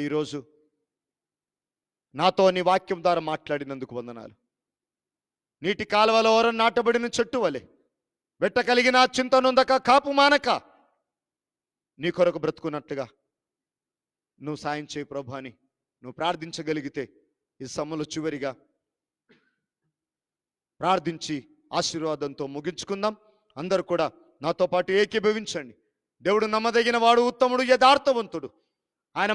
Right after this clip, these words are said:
మార్గంలో నడిచే ప్రతి ఒక్కరూ దీవించబడతారు.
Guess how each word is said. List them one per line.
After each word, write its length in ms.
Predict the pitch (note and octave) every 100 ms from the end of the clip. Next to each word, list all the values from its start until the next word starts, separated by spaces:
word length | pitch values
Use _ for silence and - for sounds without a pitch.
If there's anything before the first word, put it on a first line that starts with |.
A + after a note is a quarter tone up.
| A3
మార్గంలో 460 | C4 B3+ C4 C#4 C4
నడిచే 280 | C4+ - D4 C#4
ప్రతి 200 | C#4 D4
ఒక్కరూ 340 | C#4 - D4+ A#3+ - _ _ _ _ _ _ _ _ _ _ _ _ _ _ _ _ A#2
దీవించబడతారు. 840 | F#3+ G3+ G3 G3 E3 D#3 D3+ C3+